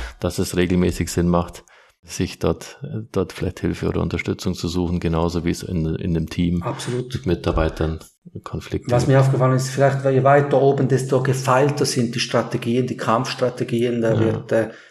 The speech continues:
Speaker 2: politischer, gefeilter, taktischer vorgegangen, oder?
Speaker 1: Man hat halt
Speaker 2: Äh,
Speaker 1: meistens auch gelernt, wann man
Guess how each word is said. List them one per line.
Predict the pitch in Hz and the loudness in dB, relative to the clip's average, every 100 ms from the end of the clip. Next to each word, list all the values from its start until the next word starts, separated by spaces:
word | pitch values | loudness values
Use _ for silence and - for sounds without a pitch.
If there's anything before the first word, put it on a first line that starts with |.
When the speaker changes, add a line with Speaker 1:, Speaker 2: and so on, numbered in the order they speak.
| _ _ | _ _
Speaker 2:
politischer, | 120 113 117 120 127 - 117 | -2 0 0 -2 -2 0 0
gefeilter, | 113 - 117 110 110 123 - | -2 0 2 4 2 -2 -6
taktischer | - 120 - - 131 135 | -8 -8 -8 -4 -2 -2
vorgegangen, | - 120 123 127 127 123 143 143 | 2 2 2 2 2 2 2 2
oder? | 127 110 139 - _ _ | 0 0 -2 -8 _ _
Speaker 1:
Man | - 107 101 | 0 2 4
hat | 107 - | 4 6
halt | 104 101 | 6 6
Speaker 2:
Äh, | |
Speaker 1:
meistens | - 117 - 110 104 | 4 2 2 4 6
auch | 110 | 6
gelernt, | 107 101 110 107 107 | 8 8 8 6 6
wann | 107 - | 6 6
man | 110 | 4